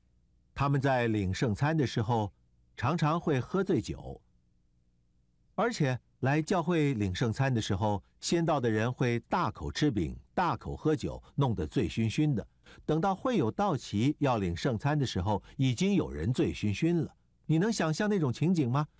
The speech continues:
换作是我们，早就放弃这个教会。我们会说，这个教会很糟糕，千万别去。但是保罗没有，他不但没有放弃他们，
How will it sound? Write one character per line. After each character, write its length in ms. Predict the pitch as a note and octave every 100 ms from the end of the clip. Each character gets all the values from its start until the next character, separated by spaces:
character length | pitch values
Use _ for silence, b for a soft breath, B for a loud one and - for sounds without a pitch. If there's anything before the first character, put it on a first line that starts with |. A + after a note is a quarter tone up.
| B
换 240 | _ B2+ B2
作 140 | A#2+
是 100 | A2+
我 220 | B2+ C#2+
们， 180 | C#2 F2 -
早 240 | B2+ D#2
就 120 | E2
放 300 | C3+ - A3
弃 180 | C3+ D#3
这 160 | A2+ G#2
个 120 | D2
教 180 | D2 D#2 -
会。 160 | F#2+ - _ _ _ B B
我 100 | D3
们 100 | F#3
会 140 | G3+
说， 240 | F3 F#3 F3+ _
这 160 | - B2
个 80 |
教 160 | A2 A#2+
会 140 | A#2
很 280 | A2 - D2+
糟 200 | C2+ A#2+
糕， 240 | A#2 C3+ C3
千 260 | - G#3
万 140 | G#3+ G#2+
别 180 | F2+
去。 240 | G#2 - - _
但 120 | -
是 140 | C3 A2+
保 160 | D2+ B1+
罗 140 | D#2
没 160 | F2 D#2+
有， 180 | C#2+ - _ _ _ _ _ _ _
他 140 | - F#3
不 180 | - F3+
但 200 | A3 F#3
没 160 | D3
有 120 | A#3
放 300 | G#3 - F#3
弃 160 | A2+ G#2+
他 160 | G2 G#2
们， 140 | G2+